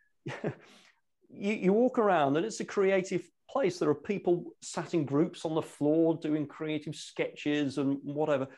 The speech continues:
And you think i-, it's chaos, but it's not. There is a military precision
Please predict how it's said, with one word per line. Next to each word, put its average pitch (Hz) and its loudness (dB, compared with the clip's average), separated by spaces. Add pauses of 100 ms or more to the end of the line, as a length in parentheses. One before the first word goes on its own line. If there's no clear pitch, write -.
(160)
And 202 -2
you 240 0
think 240 -2
i-, - -4
it's 240 -6
chaos, 269 -4 (260)
but 190 -2
it's 208 -6
not. 196 -4 (280)
There 185 2
is 190 2
a 190 6
military 208 0
precision - -6